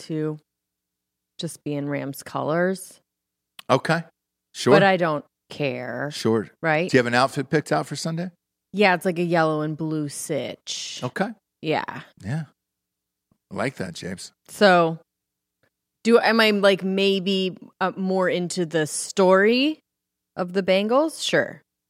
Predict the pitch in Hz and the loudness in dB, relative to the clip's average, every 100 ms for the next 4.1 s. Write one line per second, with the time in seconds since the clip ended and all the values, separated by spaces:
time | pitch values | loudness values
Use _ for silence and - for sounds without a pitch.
0 | _ - 110 95 _ _ _ _ _ 180 | _ -4 -4 -4 _ _ _ _ _ -4
1 | - 185 180 175 156 151 135 143 - 127 | 0 2 2 2 -2 -6 -8 -14 -12 -10
2 | 120 120 - _ _ 135 127 117 - - | -8 -10 -14 _ _ -10 -8 -8 -8 -10
3 | - - - 127 - 220 233 - - - | -16 -20 -2 0 2 0 0 -10 -18 -18
4 | - | -18